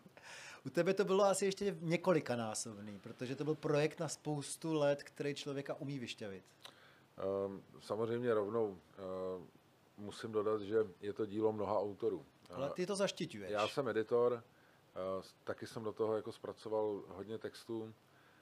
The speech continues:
Speaker 2: Zároveň jsem to prostě musel, eh, celý nějak nastavit, eh, eh, vymyslet tu strukturu, začít komunikovat s těma autorama, vyladit každou tu kapitolu a hlavně nazbírat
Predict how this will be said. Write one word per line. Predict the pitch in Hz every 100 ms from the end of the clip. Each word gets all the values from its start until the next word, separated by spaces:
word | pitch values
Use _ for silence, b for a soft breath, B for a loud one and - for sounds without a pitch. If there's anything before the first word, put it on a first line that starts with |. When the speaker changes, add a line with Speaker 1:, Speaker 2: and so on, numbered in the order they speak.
| B -
Speaker 2:
Zároveň | 92 107 117 120
jsem | 117 117
to | 117
prostě | 107 101 120
musel, | 107 - 117 113 104
eh, | 92 98
celý | 95 117 104
nějak | 110 110 104
nastavit, | 98 - 113 113 -
eh, | - - 104
eh, | 98 98 98 - - 95 92 90 - 92
vymyslet | 87 101 101 117 107
tu | 107
strukturu, | - 104 - 107 104 95
začít | 101 - 101
komunikovat | 110 107 98 107 98
s |
těma | - 107
autorama, | 98 92 107 104 104 101 - B B B -
vyladit | 101 110 113 107
každou | 110 98 113
tu | 110
kapitolu | - - 110 107 104 98 -
a | 107
hlavně | 101 107 113 113
nazbírat | 104 95 95 107 110